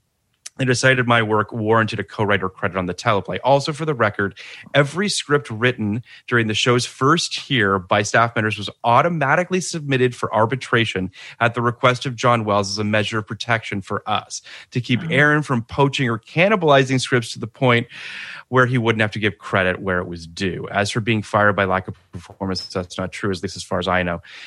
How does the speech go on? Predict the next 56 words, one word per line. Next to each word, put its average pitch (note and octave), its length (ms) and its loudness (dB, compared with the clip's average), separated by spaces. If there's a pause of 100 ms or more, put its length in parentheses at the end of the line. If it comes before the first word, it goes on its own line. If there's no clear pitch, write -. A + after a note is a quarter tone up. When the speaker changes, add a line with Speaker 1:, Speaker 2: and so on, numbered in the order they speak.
(140)
Speaker 1:
Uh, G2 220 2
the G#2 80 -4
fact A2 320 2
that G#2+ 200 4
Aaron, G2+ 300 4
John, F#2+ 220 2
Tommy F#2+ 400 0
submitted A#2 500 2
the G2+ 60 -4
script F#2+ 300 -2
I F#2 60 -2
co-wrote F#2+ 340 -2
for - 140 -6
Emmy, G2 400 -2 (100)
uh, F2 180 -6
consideration F#2 580 -4
validates F2 380 -2
my F2 100 -4
contribute-, F2 560 -10
uh, E2+ 200 -8
contribution G#2+ 260 -4 (200)
to F2+ 60 -10
the E2+ 60 -14
show. F2+ 380 -4 (400)
At A2+ 160 2
least C#3 360 2
I A2+ 120 -2
think G2 240 -4
it E2+ 100 -10
does. D2+ 300 -8
Also, G#2+ 260 -2
I G2+ 60 -2
did G2 80 -2
get F2+ 160 -6
fired F2 240 -4
off F2 120 -6
Gideon's G#2+ 360 -4
Crossing. A#2 380 2
In C3+ 120 2
closing, C3+ 580 4 (200)
Speaker 2:
<laughs> A4 200 6
Speaker 1:
I'm C3+ 200 4
very C#3+ 240 6
proud D3+ 560 4
to C3+ 120 -4
inform A#2 300 2
you A2+ 80 2
that G#2+ 100 2
I'm G#2 120 0
currently G2+ 280 0
writing F#2 300 0
on F2 140 -2
Six F#2+ 200 -6
Feet F#2 120 -4
Under, F2 180 -4
which F2 220 -10